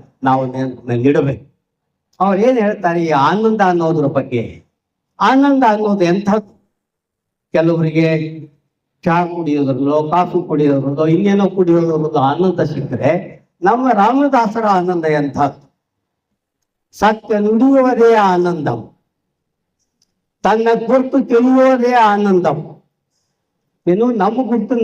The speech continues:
ನಾವು ಹಿಡಿಯೋದೆ. ಹೇಗೆ ಹಿಡಿಯೋದು? ನಮ್ ಗುರುತು ನಮ್ಗೆ ಗೊತ್ತಿಲ್ವಾ? ನಾನು ಅವ್ರ ಮಗ, ಇಂಥವ್ರ ಮಗ,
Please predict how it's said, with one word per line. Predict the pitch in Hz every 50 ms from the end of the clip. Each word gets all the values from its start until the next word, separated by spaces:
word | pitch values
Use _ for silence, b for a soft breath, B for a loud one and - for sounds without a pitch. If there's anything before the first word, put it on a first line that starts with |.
| 202
ನಾವು | 185 185 214 247 233 208
ಹಿಡಿಯೋದೆ. | 196 202 208 208 202 190 170 143 110 - - - - _ _ _ _ _ _ _ _ - _ - 175
ಹೇಗೆ | 254 294 285 247 226
ಹಿಡಿಯೋದು? | 220 233 247 240 226 208 202
ನಮ್ | 175 185 202 226 214
ಗುರುತು | 196 226 220 220 - -
ನಮ್ಗೆ | 247 240 214
ಗೊತ್ತಿಲ್ವಾ? | 185 220 226 220 - 262 240 190 - 120 98 - -
ನಾನು | 160 180 180 170
ಅವ್ರ | 156 180 208 208 180
ಮಗ, | 175 175 170
ಇಂಥವ್ರ | 185 202 196 170 175 190 180 185 170 156
ಮಗ, | 156 151